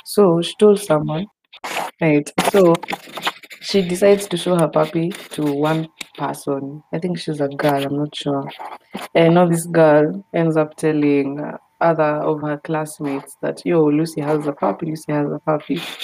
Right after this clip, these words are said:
So they take the puppy and they kill the puppy in front of her eyes. Like, they take the puppy hostage and then they call Lucy in. You know, she's obviously like, "Yo, give it back, give it back." And they're busy making fun of her for some reasons that I don't remember. And then they kill, they kill the dog in front of her. I think they beat it up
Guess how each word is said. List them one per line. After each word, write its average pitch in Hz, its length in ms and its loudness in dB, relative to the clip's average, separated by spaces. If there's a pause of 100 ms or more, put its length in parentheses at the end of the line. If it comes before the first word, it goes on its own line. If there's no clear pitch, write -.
(300)
So 185 460 6
they 185 100 4
take 220 200 4
the 165 100 0
puppy 202 400 0 (400)
and 147 240 0
they 139 80 -2
kill 147 240 2
the 135 80 0
puppy 135 320 -2
in 135 120 -6
front 135 220 -4
of 135 120 -14
her 131 160 -4
eyes. 131 240 -4 (320)
Like, 170 140 4
they 196 100 6
take 220 160 2
the 147 100 6
puppy 143 260 2
hostage 135 480 0
and 131 140 0
then 135 100 2
they 131 80 2
call 131 160 0
Lucy 127 280 -4
in. 143 340 0
You 143 80 2
know, 143 80 2
she's 139 220 -2
obviously 139 340 -2
like, 135 80 -4
"Yo, 131 140 2
give 139 180 -4
it - 140 -6
back, 135 140 0
give 131 140 -8
it 123 140 -4
back." 131 320 -2 (300)
And 170 120 4
they're 180 80 6
busy 175 240 2
making 151 280 0
fun 151 180 2
of 131 100 -2
her 143 140 -2
for 135 140 -8
some 131 200 -2
reasons 139 360 -8
that 135 160 -8
I 131 40 -4
don't 135 300 -6
remember. 123 300 -4 (720)
And 143 80 6
then 151 100 6
they 135 80 6 (120)
kill, 139 280 4 (120)
they 147 100 0
kill 170 200 4
the 139 100 -4
dog 131 200 2
in 127 80 -2
front 127 240 -4
of - 160 0
her. - 80 2
I 139 80 2
think 190 220 2
they 139 120 4
beat 135 260 -2
it 139 120 -8
up 131 180 -4